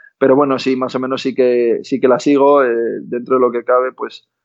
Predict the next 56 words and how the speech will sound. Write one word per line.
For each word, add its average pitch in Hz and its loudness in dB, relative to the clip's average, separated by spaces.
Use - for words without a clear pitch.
con 123 2
los 123 2
entrenamientos, 127 0
los 131 4
viajes 135 0
que 135 -2
tenemos, 135 -6
etcétera, 131 0
pues 117 -4
no 123 -6
siempre 127 -2
cuadra, 139 4
pero 120 0
bueno, 113 -4
siempre 135 -2
estamos 143 0
un 135 -8
poco 135 -4
al 117 -4
tanto 143 -2
de 127 -6
las 120 2
dobles 131 0
jornadas, 139 4
de 131 0
la 120 2
jornada 131 -2
de 131 0
los 127 -4
jueves 135 -2
o - -2
los 123 -4
viernes, 147 0
y 123 -4
bueno, 117 -4
sí, 120 2
sí 131 2
intento 117 2
seguir, 113 4
pues, 113 -2
dentro 117 2
de 117 6
lo 110 0
que 110 2
puedo 110 2
la 107 4
Euroliga. 117 2
La 135 4
N 156 2
B 160 4
A 165 2
mucho 139 -8
menos, 110 -10
pero 113 -2
la 113 -4
Euroliga 120 -2